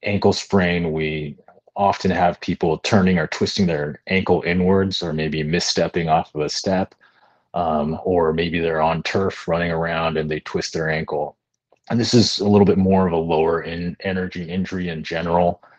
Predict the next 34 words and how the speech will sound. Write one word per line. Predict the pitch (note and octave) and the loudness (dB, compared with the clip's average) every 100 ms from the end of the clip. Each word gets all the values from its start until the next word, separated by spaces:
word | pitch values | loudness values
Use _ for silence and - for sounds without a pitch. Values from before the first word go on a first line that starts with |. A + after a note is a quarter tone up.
| _ - | _ -6
um, | E2+ D#2+ E2 | -4 -2 -4
and | E2 D#2+ | -6 -6
with | F2 E2+ - - | -4 -6 -6 -8
injuries | G2 F#2 F2+ F2 E2 - | -6 -4 -4 -6 -6 -6
to | - F#2+ E2+ D#2+ D2+ D2+ - | -4 0 2 2 0 -4 -4
a | F2 | -2
different | - - F2 | -2 0 -2
set | - - F2+ | 0 0 2
of | E2 | 0
ligaments | E2+ E2+ E2+ D#2 - - | -2 -2 -2 -4 -8 -8
than | E2+ D2+ D2+ E2+ E2+ - | -8 -8 -14 -14 -16 -14
what | F#2 D#2+ | -12 -10
we | D#2+ | -8
generally | D#2+ E2+ E2 D#2 | -6 -4 -4 -4
talk | - E2+ D#2 | 0 2 2
about | E2 D2+ D2 | 2 0 0
when | D#2 | -2
it | D#2 | -6
comes | - E2 - | -8 -8 -8
to | E2+ D2+ | -6 -8
a | D2 - - | -8 -14 -12
higher | - G2+ F#2+ F2 | 2 4 6 2
ankle, | D2+ D2 D2+ - | -2 -6 -8 -6
ankle | F2 D#2+ | -4 -4
sprain. | D2+ - D#2 D2+ D#2+ _ _ _ _ _ _ _ _ - | -6 -4 -6 -6 -10 _ _ _ _ _ _ _ _ -6
Um, | E2 F2+ | -4 -2
higher | - B2+ B2+ A2+ | 2 6 6 6
ankle | G2+ G2+ | 4 2
sprains | G2 - G2 F#2 | 0 2 2 2
are | F2 | 0
generally | D#2 F2+ F#2 | 0 2 2
a | E2+ | 2
little | F2 F#2 | 2 2
more, | F#2 F2 | 4 2